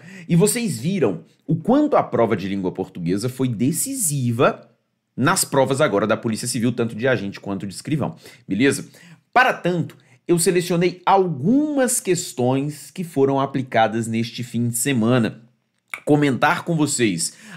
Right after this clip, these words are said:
algumas questões, comentar com você alguns tópicos que foram abordados, dar a vocês impressões, percepções daquilo que eu acredito que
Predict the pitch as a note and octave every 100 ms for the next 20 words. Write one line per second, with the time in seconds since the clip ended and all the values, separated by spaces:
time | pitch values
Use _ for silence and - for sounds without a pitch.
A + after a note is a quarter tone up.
0 | - E3+ D3 B2 A#2 - E2+ - B2 D#3+
1 | D#3+ C#3+ C3 A#2 C#3+ D3 D#3+ C3+ - B2
2 | A#2 - D#3+ - D#3 D#3 A3+ - - F3+
3 | D#3+ D#3 E3+ E3 D3 B2+ C3 A2+ G#2+ G2
4 | F2 D#2+ G2+ A#2+ A2 G2 G2+ G#3 A#3 F#3
5 | E3 - D3+ D3 B2 C#3+ G3+ - D#3 -
6 | - C3 D#3 B2+ - - E3 E3 - D3
7 | D3+ - C#3 D#3 F2+ - - - - D#3+
8 | E3 D3+ - F3+ E3+ E3+ G3 G#3+ - F3+
9 | C#3+ G2+ E3 D#3+ - - - _ - A3+
10 | E3+ -